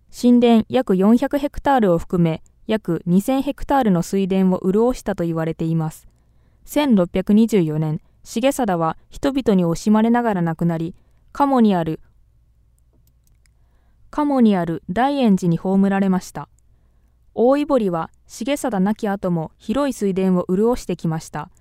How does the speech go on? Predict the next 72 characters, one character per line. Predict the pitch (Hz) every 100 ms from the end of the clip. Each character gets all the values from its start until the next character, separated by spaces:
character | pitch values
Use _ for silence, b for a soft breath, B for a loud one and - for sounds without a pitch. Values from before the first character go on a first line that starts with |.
| _ _ _ _
た | -
だ、 | 226 190 - _ -
少 | - -
し | 262
ず | - 302
つ | - 175
形 | - 175 214 -
を | 240
変 | 240 226
え |
る | 226
天 | 220 226 233
竜 | 269 254
川 | 202 170
の | 165
流 | 160 165 196
れ | 240 233
へ |
の | 180
対 | 165 175 180
応 | 180 180
や、 | 175 175 - _ _
後 | - 269 269
年 | 254 254
に | 240 233 - _
上 | 196 240 277
流 | 277 277
へ | 262
建 | 262 240
設 | 233 247
さ | -
れ | 226 220
た | 208 -
ダ | 208 254
ム | 285
に | 220
よ | 180
る | 160 -
川 | - 208
底 | 233 220 285
低 | 302 277
下 | 196
な | 185
ど | 185
に | 175 170
よ | 160
り、 | 160 - _ _ _
何 | - 262 294
度 |
も | 220 180
用 | 190 220
水 | - 240
の | 240
取 | 214 202
り | 233
入 | 254
り |
口 | 247 254 -
変 | 262 226
更 | 180 165
を | 160 -
余 | 233
儀 | 254
な | 202
く |
さ | - 170
れ | 170
て | 165
き | 175
ま | 170
し | -
た。 | 156